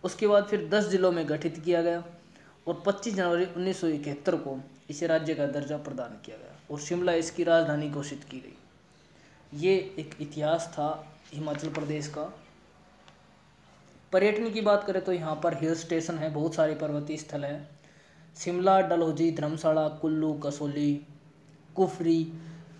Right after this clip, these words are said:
इस तरह से कुछ पर-, पर्वतीय स्थल हैं। और वन्य जीवों की दृष्टि से बहुत समृद्ध है यह। यहाँ पर दुर्लभ किस्म के वन्य जीव मिलते हैं, कस्तूरी हिरण पाया जाता है, लंगे, लंबे सींग वाला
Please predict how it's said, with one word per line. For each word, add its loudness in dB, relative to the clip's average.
इस -6
तरह 2
से -4
कुछ -6
पर-, -6
पर्वतीय -6
स्थल -4
हैं। -8
और 0
वन्य 4
जीवों 2
की -2
दृष्टि -4
से 0
बहुत -2
समृद्ध 2
है -2
यह। -10
यहाँ -2
पर 2
दुर्लभ 2
किस्म -2
के 0
वन्य 0
जीव 4
मिलते -4
हैं, -4
कस्तूरी 2
हिरण 0
पाया 2
जाता -2
है, -2
लंगे, -2
लंबे -2
सींग -2
वाला 0